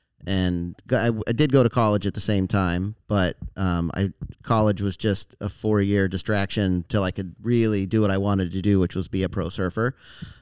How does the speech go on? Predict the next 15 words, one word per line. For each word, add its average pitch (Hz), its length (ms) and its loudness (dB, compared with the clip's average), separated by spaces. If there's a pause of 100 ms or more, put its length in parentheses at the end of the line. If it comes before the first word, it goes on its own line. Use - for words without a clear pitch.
(160)
Um, 95 480 0
and 101 160 0
then 104 100 0
I 101 80 -2
spent 107 480 -2
the 104 80 -2
better 101 300 4
part 101 440 0
of 92 480 0
another 95 520 0
eight 98 280 -2
years 98 460 0
after 92 320 -4
college, 90 500 0
like, 90 160 -2